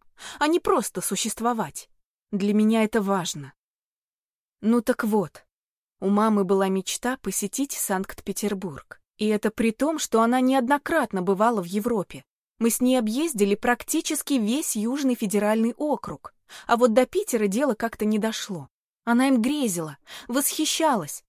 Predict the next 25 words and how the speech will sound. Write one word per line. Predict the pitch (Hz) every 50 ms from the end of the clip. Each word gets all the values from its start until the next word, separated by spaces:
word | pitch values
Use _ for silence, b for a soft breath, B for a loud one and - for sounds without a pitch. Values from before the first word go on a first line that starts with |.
| _ -
очень | 269 311 349 349 - 220 196
хотела | 185 - 202 196 - - 240 254 240 196
там | - - 190 196 196
побывать. | - 202 180 196 196 185 196 160 139 - - - - _ _ _ _ _ _ _ _ _ _ _ _ _ _ _ -
Не | 233 247 247
могу | 254 277 277 269 349 349 294
сказать, | - - - 254 240 247 285 269 214 -
что | - - - - 220
ее | 220 208 208 220
мечта | 220 233 220 - - - - 262 262
была | 214 220 226 226
неосуществима, | 226 226 233 233 226 - 247 233 - 269 - - - 208 202 220 208 180 160 147 139 _ _ _ _ _ -
но | - 202 208
было | 208 185 240 277 277 233
какое-то | - - 208 - - 226 226 - 247 233
странное | - - - 254 269 269 240 208 196 196 196
ощущение, | 196 - - 233 220 - - 294 302 294 247 202 196
что | 196 - - - 240 277
это | 311 294 - 220 202
как | - 240 233 - -
некая | 226 240 269 269 - - 247 240
конечная | - - 247 247 247 262 247 - - 254 254 254
остановка, | 247 - - 277 277 277 294 269 214 - - - 180
что | 160 - - - 180 165
ли, | 151 147 147